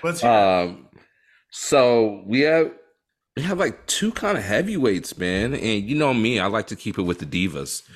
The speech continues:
Speaker 2: around here.
Speaker 1: Mm.
Speaker 2: So, uh, today's pick, we got, got an old and new. Uh, Diana Ross versus Billie Eilish.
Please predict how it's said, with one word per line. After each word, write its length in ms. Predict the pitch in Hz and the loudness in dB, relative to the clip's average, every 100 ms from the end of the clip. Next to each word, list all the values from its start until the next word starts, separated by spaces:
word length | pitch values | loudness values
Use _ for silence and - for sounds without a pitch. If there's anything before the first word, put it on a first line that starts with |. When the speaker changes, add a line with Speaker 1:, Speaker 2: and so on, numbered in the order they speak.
| - - - | -20 -20 -8
Speaker 2:
around 280 | 92 82 78 | -4 -4 -4
here. 360 | 78 69 73 - _ - | -6 -8 -10 -14 _ -14
Speaker 1:
Mm. 260 | 151 131 101 | -12 -10 -10
Speaker 2:
So, 500 | - - 101 90 87 | -6 0 2 2 0
uh, 500 | 82 85 87 80 78 - - - | -2 -2 -2 -2 -6 -10 -16 -10
today's 520 | - 95 107 123 120 | -6 -2 0 0 -2
pick, 400 | - 120 107 - | -4 0 0 -2
we 140 | 92 92 | -8 -4
got, 440 | 95 87 - - | -4 -4 -10 -8
got 160 | 98 85 | -4 -2
an 80 | |
old 300 | 82 92 101 | 0 0 0
and 160 | 101 87 | -2 -2
new. 320 | 87 78 82 92 _ _ _ _ _ - | -2 -4 -8 -14 _ _ _ _ _ -4
Uh, 180 | 95 87 | -2 0
Diana 420 | 90 95 110 117 | 0 0 0 0
Ross 320 | 92 98 98 | 0 0 -2
versus 320 | - 95 90 76 | -2 -6 -6 -6
Billie 300 | 95 92 82 | -2 -2 -2
Eilish. 640 | 76 85 71 - - | -2 -4 -6 -10 -12